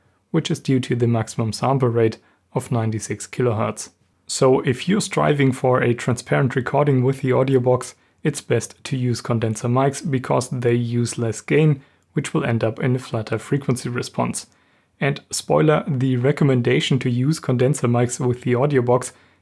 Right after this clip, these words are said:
is going to be a reoccurring theme throughout this review for several reasons. Now let's have a look at the distortion of the microphone input.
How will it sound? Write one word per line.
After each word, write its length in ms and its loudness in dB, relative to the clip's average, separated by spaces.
is 120 -2
going 240 0
to 100 -2
be 180 0
a 80 4
reoccurring 720 0
theme 420 0
throughout 540 -4
this 380 -4
review 500 2
for 300 -2
several 500 0
reasons. 600 -4
Now 260 4
let's 260 2
have 120 2
a 60 4
look 160 4
at 80 -4
the 100 0
distortion 560 0
of 140 -8
the 100 -4
microphone 540 -2
input. 400 -8